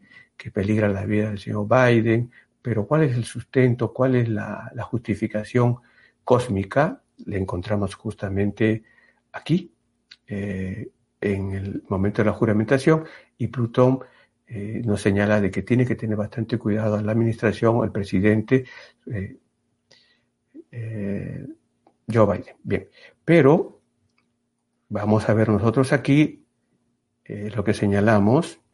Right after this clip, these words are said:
la presencia de Marte y Plutón. Vean ustedes la trayectoria de Marte y Plutón, ¿de acuerdo? A nivel mundial, y encontramos que Marte y Plutón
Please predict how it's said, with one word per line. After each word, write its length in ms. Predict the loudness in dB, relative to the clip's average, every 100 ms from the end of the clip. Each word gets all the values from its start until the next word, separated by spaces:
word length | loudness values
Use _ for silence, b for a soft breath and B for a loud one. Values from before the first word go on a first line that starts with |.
| _ _ b b b -12
la 120 | -6
presencia 520 | -6 0 2 2 2
de 140 | 2 4
Marte 720 | 4 2 0 0 0 0 -8 _ _ -10
y 100 | -4
Plutón. 460 | -4 0 -2 -4 _ b b b 0
Vean 160 | 4
ustedes 420 | 4 4 6 6 6
la 140 | 2
trayectoria 520 | 0 -2 0 -2 0
de 120 | 0
Marte 560 | 0 0 0 -2 -2 -4 _ -4
y 160 | -4
Plutón, 680 | -2 -6 0 4 4 0 -6 _ _ _ _
¿de 120 | -14
acuerdo? 580 | -12 -2 0 0 -2 -4 _ _ _ _ _ _ _ -20 B B B _
A 140 | -6
nivel 260 | -2 0 2
mundial, 460 | 2 4 6 4 0
y 140 | 0
encontramos 580 | 2 2 2 4 2 0
que 160 | -4 0
Marte 320 | 0 0 -4
y 40 |
Plutón 480 | -4 0 2 2